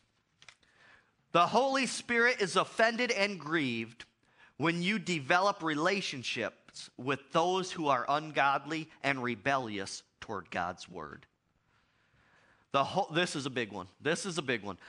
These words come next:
The Holy Spirit is offended and grieved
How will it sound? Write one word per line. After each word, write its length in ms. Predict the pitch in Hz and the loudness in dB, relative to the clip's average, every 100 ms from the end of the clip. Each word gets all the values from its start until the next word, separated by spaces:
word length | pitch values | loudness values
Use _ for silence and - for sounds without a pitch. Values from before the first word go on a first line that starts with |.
| - | -2
The 140 | 170 165 | 4 4
Holy 420 | 139 226 262 269 | 4 4 4 2
Spirit 540 | - - 233 226 233 208 | 0 0 2 4 4 4
is 240 | 208 175 | 4 4
offended 640 | 190 160 - 285 294 220 | 2 0 4 4 6 4
and 360 | 190 214 185 139 | 6 4 2 -6
grieved 760 | 156 294 339 175 107 76 - | 0 4 4 2 -2 -8 -20